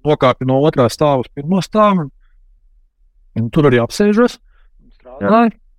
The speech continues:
Speaker 1: Nu, varbūt lielākā nērtība man ir tā, ka man darba diena sākās sešos no rīta, un modinātāji man līdz ar to piecos trīsdesmit. Tāpēc, ka tā kā es, nu, ļoti daudz strādāju kolēģiem Rīgā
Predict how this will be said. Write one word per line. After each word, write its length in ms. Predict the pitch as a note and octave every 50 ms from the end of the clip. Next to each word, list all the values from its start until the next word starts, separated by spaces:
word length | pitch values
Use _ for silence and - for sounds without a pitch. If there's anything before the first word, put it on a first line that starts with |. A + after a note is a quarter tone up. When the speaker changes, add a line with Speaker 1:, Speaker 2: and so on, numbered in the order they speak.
| _ _ _ _ _ _ _ _ _ _ _ _ _ _ _ _ C#3
Speaker 1:
Nu, 120 | C#3+ D3+
varbūt 240 | D3+ C#3+ C#3 C3+ D3
lielākā 380 | E3 F3+ F3+ D#3 C#3 - C#3 C3
nērtība 500 | C#3 D3+ D3+ D3 C3+ - - C#3+ C3+ C3
man 160 | C3+ C3 B2+
ir 60 | B2 A#2+
tā, 220 | - D3 C#3 C#3+
ka 100 | - -
man 160 | C3+ B2+ B2 B2
darba 240 | C#3 C#3 C3+ C3
diena 220 | C3+ D3+ C#3 B2+ -
sākās 400 | - C#3 C3 - - C3 G#2+ -
sešos 380 | - C#3 D3 - C#3+ B2+ A2 B2
no 140 | A#2+ A#2 A#2
rīta, 380 | B2+ C#3+ F#3 A3+ - - E3+ D3
un 80 | C3+ C3
modinātāji 600 | C3+ C#3+ C#3 C3+ C3 B2+ - - B2+ A#2 B2+ C3 - -
man 220 | A2+ B2 C#3 C3+ C3 B2+
līdz 180 | B2 B2 A#2 A#2+ A#2
ar 60 | A#2 -
to 80 | C3+ B2
piecos 380 | - C#3 C3+ - - C3 A#2 - -
trīsdesmit. 400 | C3 C3 C#3 D#3 F#3+ F3 - - _ _ _ _ _ _ _ _ - -
Tāpēc, 280 | - - - C3 A#2+ -
ka 60 | - -
tā 160 | - C#3 B2+
kā 200 | - - B2+ B2 B2+
es, 160 | - - - - _ _ _ _ _ _ _ -
nu, 100 | C#3+ C#3
ļoti 240 | D3 D3 C3 - C3
daudz 240 | C3+ C3+ C#3 C3+ -
strādāju 480 | - C#3+ C#3+ C3+ A#2+ C3+ B2 B2 A2+
kolēģiem 500 | - D3 C#3 C3+ B2+ B2+ A#2+ B2 B2 A#2 B2+
Rīgā 340 | C#3 D3+ E3+ E3+ F3 E3